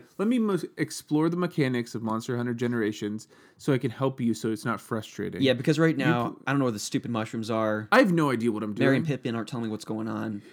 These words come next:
Speaker 2: so
Speaker 1: I, I'm still trying to figure out how to, like, build a potion. 'Cause in, like, max out your bar.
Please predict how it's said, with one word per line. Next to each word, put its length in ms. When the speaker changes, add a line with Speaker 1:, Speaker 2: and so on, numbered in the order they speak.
Speaker 2:
so 320
Speaker 1:
I, 160
I'm 120
still 200
trying 240
to 20
figure 260
out 60
how 100
to, 140
like, 240
build 200
a 40
potion. 480
'Cause 120
in, 300
like, 240
max 360
out 140
your 120
bar. 480